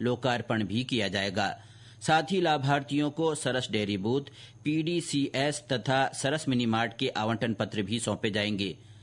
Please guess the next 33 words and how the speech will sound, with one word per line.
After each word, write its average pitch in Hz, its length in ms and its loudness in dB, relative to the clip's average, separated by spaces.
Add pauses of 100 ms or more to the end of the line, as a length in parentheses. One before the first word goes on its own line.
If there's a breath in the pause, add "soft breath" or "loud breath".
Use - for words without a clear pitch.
(240 loud breath)
केंद्रीय 170 280 2
पर्यटन 160 380 0
मंत्री 151 300 0
गजेंद्र 131 380 0
सिंह 120 200 0
शेखावत 120 520 0
जोधपुर 107 460 0
में 151 220 0 (260 loud breath)
और 120 240 0
केंद्रीय 160 340 2
कृषि 156 360 -2
राज्य 110 260 0
मंत्री 131 500 0 (240 loud breath)
भागीरथ 165 420 2
चौधरी 135 440 0
अजमेर 127 460 0
में 151 200 -2
आयोजित 113 400 -2
होने 113 200 0
वाले 110 240 2
कार्यक्रमों 117 580 0
में 110 300 2 (200 loud breath)
शामिल 107 460 0
होंगे। 107 420 -2 (340 loud breath)
पीएम 175 220 2
किसान 151 480 0
सम्मान 131 400 0
निधि 120 220 0
कार्यक्रम 117 480 0
का 120 280 2
सभी 110 280 0
जिलों 117 260 2
में 117 260 2